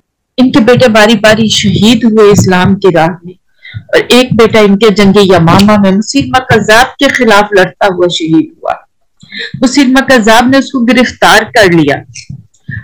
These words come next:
اور اس کو بڑی اذیتیں دی، اس کے باڈی پارٹس بڑے ظا-، ظالمانہ طریقے سے کاٹے گئے، اور وہ کہتا تھا کہ محمد کا انکار کرو، آپ پر کروڑوں بار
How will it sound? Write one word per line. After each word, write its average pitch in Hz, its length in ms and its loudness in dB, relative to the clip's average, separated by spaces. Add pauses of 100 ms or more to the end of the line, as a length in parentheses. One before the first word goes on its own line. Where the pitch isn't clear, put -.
(160)
اور 285 180 2
اس 302 100 2
کو 302 200 -2
بڑی 294 280 2
اذیتیں 277 600 0
دی، 180 320 -4 (220)
اس 311 120 -2
کے 320 80 -4
باڈی 262 300 2
پارٹس 277 360 -2 (120)
بڑے 277 160 0
ظا-، - 440 -4 (260)
ظالمانہ 233 500 2 (140)
طریقے 269 360 0
سے 262 120 -6
کاٹے 233 380 -2
گئے، 220 240 0
اور 214 80 2
وہ 214 140 -2
کہتا 220 360 -4
تھا 226 200 -4 (680)
کہ 208 240 2 (640)
محمد 202 560 2
کا 247 60 0
انکار 170 440 0
کرو، - 500 -10
آپ 208 220 -4
پر 175 120 -2
کروڑوں 214 480 2
بار 180 380 2